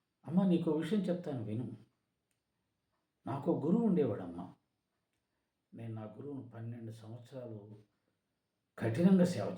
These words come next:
చేశాను, నియమనిష్టలతో సేవ చేశాను. ఆయన ఏదైనా నాకు నా చెవిలో ఒక మంత్రం ఉపదేశిస్తాడేమో అని ప్రయత్నం చేశాను. ఎదురు చూశాను. చాతక పక్షిలా, చకోర పక్షిలా ఎదురు చూశాను.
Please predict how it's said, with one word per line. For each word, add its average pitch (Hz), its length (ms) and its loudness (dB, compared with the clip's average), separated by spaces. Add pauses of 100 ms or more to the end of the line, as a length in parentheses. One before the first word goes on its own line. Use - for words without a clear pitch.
చేశాను, - 360 -16 (520)
నియమనిష్టలతో 160 880 4
సేవ 107 400 0
చేశాను. - 300 -14 (1400)
ఆయన 104 200 -4
ఏదైనా 120 480 -4
నాకు 101 520 -4 (380)
నా 113 80 -4
చెవిలో 123 420 -2
ఒక 120 220 -2
మంత్రం 107 460 -2
ఉపదేశిస్తాడేమో 110 920 -2
అని 104 140 -2
ప్రయత్నం 113 380 -4
చేశాను. - 500 -10 (1040)
ఎదురు 139 260 4
చూశాను. 180 560 0 (1160)
చాతక 180 360 2
పక్షిలా, 139 560 -2 (100)
చకోర 208 420 2
పక్షిలా 143 300 4
ఎదురు 123 360 2
చూశాను. 113 320 -8